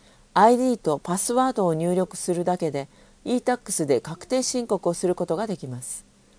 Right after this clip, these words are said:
アイディー、パスワードを使えば、マイナンバーカードやアイシーカードリーダーライターをお持ちでなくても、ご自宅等からパソコンやスマートフォンで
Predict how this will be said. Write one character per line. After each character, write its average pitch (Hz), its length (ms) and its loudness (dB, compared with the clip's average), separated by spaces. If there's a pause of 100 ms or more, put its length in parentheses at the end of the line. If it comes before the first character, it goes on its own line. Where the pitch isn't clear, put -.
(560)
ア 202 140 4
イ 247 100 2
デ 262 120 -2
ィ 214 120 4
ー、 160 40 -4
パ 175 160 -6
ス - 140 -4
ワ 247 180 4
ー - 20 -8
ド 202 120 2
を 156 100 2
使 - 240 -4
え 143 60 -2
ば、 139 160 -8 (600)
マ 180 180 2
イ 240 80 0
ナ 254 140 2
ン 240 120 -4
バ 233 160 2
ー - 20 -20
カ 233 200 -2
ー 214 40 0
ド 165 120 -4
や 143 180 -8 (400)
ア 202 160 2
イ 247 80 0
シ 247 240 0
ー 247 80 -4
カ 240 260 2
ー 226 40 -2
ド 220 200 2
リ 220 280 2
ー - 20 -6
ダ 226 120 2
ー - 20 4
ラ 226 120 4
イ 226 80 0
タ - 240 -4 (240)
ー 220 60 -8
を 233 80 6
お 208 60 6
持 220 120 2
ち 220 140 -4
で 214 100 2
な 220 120 0
く - 80 -14
て 180 120 -4
も、 151 200 -4 (420)
ご 180 80 4
自 190 180 2
宅 240 220 0
等 233 180 2
か 156 160 0
ら 147 140 -6 (340)
パ 190 120 2
ソ 240 140 0
コ 240 180 4
ン 226 100 0
や 214 240 -2
ス - 180 -6
マ 226 140 0
ー - 20 -4
ト 247 120 -6
フ 202 140 -2
ォ 175 40 0
ン 156 80 -6
で 151 160 -6